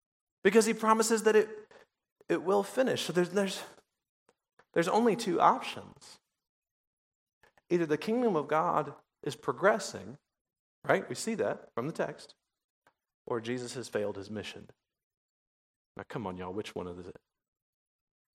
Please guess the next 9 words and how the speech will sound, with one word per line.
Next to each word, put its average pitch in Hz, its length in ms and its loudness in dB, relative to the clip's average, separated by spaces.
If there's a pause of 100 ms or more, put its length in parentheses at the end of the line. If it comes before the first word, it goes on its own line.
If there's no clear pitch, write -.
(600)
The 123 60 -4
kingdom 156 280 -2
of 127 80 -2
God 127 300 2
is 127 260 -2
advancing, 113 520 -6
and 107 80 -6
it's 110 140 -6
advancing 110 520 -6